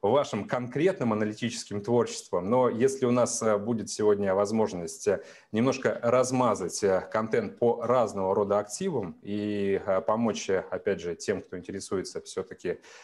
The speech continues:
разобраться, как, а, и что с ними может произойти дальше, будет прям совсем круто. Поэтому, ребята, еще раз большое спасибо, что подключились. Давайте тогда начинать. Э, первое, наверное, что меня интересует, э, не только меня, это вот,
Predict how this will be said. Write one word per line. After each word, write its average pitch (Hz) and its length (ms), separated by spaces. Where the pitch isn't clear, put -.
разобраться, 107 600
как, - 320
а, 98 180
и 98 80
что 101 220
с - 100
ними 98 160
может 95 260
произойти 98 440
дальше, 92 400
будет 123 260
прям 110 180
совсем 110 400
круто. 120 520
Поэтому, 117 380
ребята, 120 540
еще 104 260
раз 110 140
большое 113 300
спасибо, 110 400
что 101 300
подключились. 120 800
Давайте 107 460
тогда 92 260
начинать. 120 600
Э, 98 240
первое, 165 380
наверное, 117 340
что 127 180
меня 123 240
интересует, 135 720
э, 101 400
не 107 180
только 120 380
меня, 123 320
это 104 220
вот, 95 280